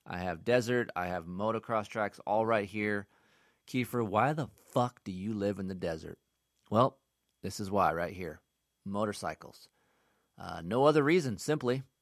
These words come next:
I love the desert, but everything is so convenient, and you can test so much shit in the desert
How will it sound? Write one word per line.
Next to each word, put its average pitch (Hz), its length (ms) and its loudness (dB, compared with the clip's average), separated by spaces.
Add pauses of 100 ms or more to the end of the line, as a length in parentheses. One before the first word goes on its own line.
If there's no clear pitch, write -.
(120)
I 98 100 -2
love 113 240 4
the 120 80 2
desert, 123 400 6
but 113 340 4 (220)
everything 127 440 0
is 110 100 -4
so 127 220 0
convenient, 113 680 -4 (580)
and 101 380 -2
you 123 180 2
can 110 600 -2 (720)
test - 440 2
so 135 480 4
much 143 260 -2
shit - 520 -4 (180)
in 107 140 -8
the 104 80 -4
desert 92 480 -2